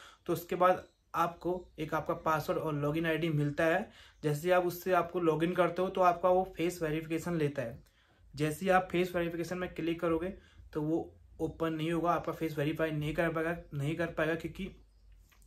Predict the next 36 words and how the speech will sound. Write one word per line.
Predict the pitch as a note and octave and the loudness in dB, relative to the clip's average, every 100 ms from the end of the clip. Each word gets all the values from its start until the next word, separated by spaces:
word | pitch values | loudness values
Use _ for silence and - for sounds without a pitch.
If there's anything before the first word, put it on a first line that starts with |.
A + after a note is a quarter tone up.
| - | -4
जो | D#3 | 4
आपकी | E3+ - | 4 4
प्रोफाइल | E3+ D#3 C#3+ E3+ | 2 0 2 2
पिक्चर | F3+ - F#3+ E3 | 2 -4 2 4
है, | F#3 - - - - | 2 -2 -16 -20 -4
वो | D#3+ | -4
पाँच | D#3+ D#3+ E3+ | 0 0 0
साल | - D#3+ D#3+ D#3+ - - | 0 0 0 -2 -16 -6
हो | D#3 | -4
चुके | E3 E3 | -2 -2
हैं, | D#3+ | -2
उसको | D3 - | -4 -6
चार | D#3 D3 D3+ | -4 -2 -2
या | |
पाँच | D#3 D3+ D3 | -2 -4 -2
साल | D3 | -4
से | C#3+ D3+ | -2 -2
अपडेट | C#3 D#3 C#3+ | -2 -2 -2
नहीं | C#3 E3+ | -2 0
हो, | D3+ D3+ - | 0 -2 -2
हो | C#3 | -2
रखी | C#3+ C#3+ D#3 | -2 -2 -2
है, | F3+ - - - E3 | -2 -6 -20 -8 -6
तो | |
इसलिए | D3+ E3 | -4 0
वो | E3 | 2
आपका | D#3 - D#3+ | 2 2 -4
फेस | D#3 D3+ D3 | -4 -4 -2
वेरीफाई | D3 D#3 F3+ | -2 -2 -4
नहीं | F3 D#3 | -2 -2
कर | D#3+ C#3+ | 0 -2
पाएगा। | C#3 A2+ A2 - - - _ | -2 -6 -8 -14 -20 -20 _
तो | F3 | 4
आपको | E3 D#3+ - F3 | 4 2 -2 -2
वहाँ | D#3+ D#3 | 0 -2
पे | F3 G3 | -2 -2